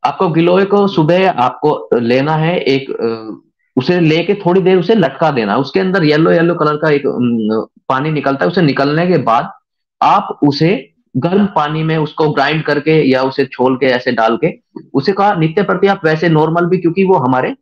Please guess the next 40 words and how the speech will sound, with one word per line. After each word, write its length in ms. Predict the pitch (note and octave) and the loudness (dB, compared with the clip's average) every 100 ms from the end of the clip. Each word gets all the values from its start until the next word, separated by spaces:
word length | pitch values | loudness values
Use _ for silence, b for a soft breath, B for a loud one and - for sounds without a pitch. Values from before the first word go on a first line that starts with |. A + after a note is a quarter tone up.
| - | -2
liver 280 | E3+ F#3 D#3+ | 0 0 0
को 120 | C3+ | -2
भी 80 | A#2+ | -2
अच्छा 220 | F#2+ G2+ | -4 -4
रखता 300 | D#2 - E2 | -6 -6 -8
है 160 | - - b b | -8 -12 b b
और 120 | D#3 | 0
liver 280 | D#3+ F3+ G#3+ | 0 0 0
अच्छा 240 | F#3+ G3+ | -2 -2
रहेगा, 280 | F#3+ F3+ G3 | 0 2 0
सारी 380 | - E3 E3+ G3 | -2 -2 -2 0
बीमारियां 540 | D3+ C#3+ C#3+ D3+ F3+ | 0 0 0 0 0
जो 140 | F3 D#3+ | 0 2
है 140 | E3 | 2
हमारी 260 | C#3 C#3 D3+ | 0 0 -2
सांसों 360 | B2+ C3+ D3+ | -4 -4 -2
से, 120 | D3 | -2
पेट 220 | D3 B2+ B2+ | -2 -2 0
से, 120 | D3+ | 0
ये 140 | E3 | 2
सब 200 | F3+ D#3+ D3+ | 0 -4 0
जो 100 | D3 | 0
है, 120 | F#3 - _ _ _ _ _ _ - | 0 -6 _ _ _ _ _ _ -2
लीवर 240 | D#3 G3+ | 0 2
अच्छा 220 | G3+ G3 F#3 | 0 0 0
रहेगा 240 | E3+ F#3 | 2 0
तो 100 | F#3+ | 0
कोई 180 | D#3+ D#3 | 0 2
भी 140 | D#3+ | 2
बीमारी 360 | C#3 C3 B2 B2+ | 2 2 2 0
आने 200 | G#2+ G#2+ | -2 -2
से 120 | A2+ | -2
बचती 380 | F2 - - D#2 | -2 -6 -6 -8
है। 60 | - B B B B _ | -8 B B B B _
तो 160 | F#3+ G#3+ | 0 2
आपका 480 | G#3+ D3 - F3+ E3+ | 0 -2 0 0 0
गिलोय 420 | B2+ C#3+ D#3+ E3+ | 0 2 2 0
है, 420 | D3+ D3 C#3+ - | 0 -2 -2 -2
एलोवेरा 480 | C3 C#3+ C#3 C#3+ D#3+ | 0 2 2 2 2
है, 380 | D3 C#3 C#3 | 0 -2 -4